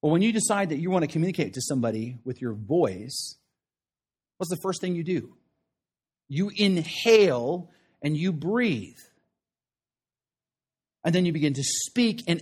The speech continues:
exhale. And you do so by letting air out in a controlled fashion over your vocal cords so you produce audible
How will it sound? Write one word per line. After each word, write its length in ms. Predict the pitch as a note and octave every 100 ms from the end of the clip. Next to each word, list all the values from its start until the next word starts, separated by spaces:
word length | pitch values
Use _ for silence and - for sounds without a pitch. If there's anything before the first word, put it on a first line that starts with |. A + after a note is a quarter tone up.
| -
exhale. 760 | B3+ B3+ - C#3+ G2 E2 - _ _ _ _ _ _ _
And 120 | E3+
you 80 | F#3+
do 120 | A3+
so 160 | C4+ A3+
by 120 | F3+
letting 400 | F#3 A3 A3 G#3+ - _ -
air 360 | A#3 A3+ -
out 360 | G3+ A3 F#3+ F#3+
in 60 |
a 40 | F3+
controlled 540 | F3 D#3+ A3+ A3 F3
fashion 340 | G#3 A3+ - F#3
over 180 | F#3
your 140 | F3 E3+
vocal 420 | C#3 A#3 A#3 F3+
cords 400 | - D#3 D#3 D#3+ - -
so 100 | -
you 140 | F#3+
produce 460 | D#3+ F#3+ A3+ G#3 - - _
audible 640 | F#3+ G#3+ A#3 F#3 F#3 F3+